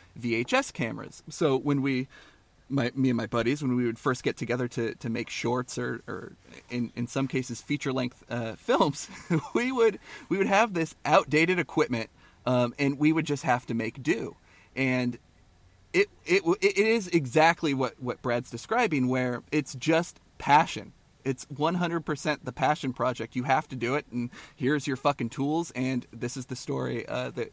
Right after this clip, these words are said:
that we set out to tell. And, um, I remember one of my, one of my earliest, uh, filmmaking memories is <laughs> my, my dude, uh, Eric. We used to write together in, uh,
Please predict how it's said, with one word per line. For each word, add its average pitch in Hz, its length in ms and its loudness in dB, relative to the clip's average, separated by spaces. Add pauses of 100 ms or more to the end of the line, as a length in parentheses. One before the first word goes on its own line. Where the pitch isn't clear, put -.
(460)
that 143 120 -2
we 123 100 -2
set 165 200 -2
out 143 160 -2
to - 60 -18
tell. - 360 -6 (420)
And, 139 280 0
um, 127 420 0 (560)
I 151 80 0
remember 165 520 6
one 165 160 0
of 202 60 -2
my, 165 280 2
one 147 120 -4
of 160 40 -4
my 160 120 0
earliest, 143 680 2
uh, 123 240 -4 (200)
filmmaking 147 420 -2
memories 127 580 -2
is 123 340 -4 (640)
<laughs> - 580 -10
my, 151 340 4
my 147 160 -2
dude, 180 520 4
uh, 123 280 0 (100)
Eric. 156 540 -2 (320)
We 139 100 0
used 170 140 -4
to 151 80 -2
write 143 220 -2
together 120 400 -2
in, 117 300 -6
uh, 113 300 -6